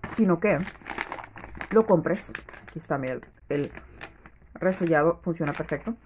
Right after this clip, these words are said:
Lo compres y lo consumas lo más pronto posible, porque si no te va a pasar eso que se empiecen a pegotear todos, ¿no? Más si vives en un área donde haga mucho calor, o lo compras en verano,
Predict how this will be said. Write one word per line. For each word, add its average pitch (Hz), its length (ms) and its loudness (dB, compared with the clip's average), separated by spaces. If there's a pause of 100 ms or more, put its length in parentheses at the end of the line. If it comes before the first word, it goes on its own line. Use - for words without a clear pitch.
(320)
Lo 202 140 2
compres 214 340 2
y 247 40 8
lo 220 120 6
consumas 190 440 0
lo 180 80 2
más 170 200 0
pronto 175 260 -2
posible, 180 380 -2
porque - 180 -14
si 156 100 -4
no 156 120 -4
te 170 80 0
va 170 60 2
a 165 60 -4
pasar 156 220 -4
eso 165 140 -8
que - 80 -16
se - 80 -2
empiecen 165 380 -4
a 160 100 -2
pegotear 135 380 -6
todos, - 300 -10
¿no? 151 180 -6 (840)
Más 185 280 6
si 202 100 0
vives 185 220 2 (100)
en 175 180 2
un 175 140 2
área 175 300 4
donde 151 240 0
haga 151 140 -2
mucho 147 220 -8
calor, 294 300 4 (500)
o 214 160 8
lo 190 120 6
compras 165 360 -2
en 160 140 4
verano, 139 340 2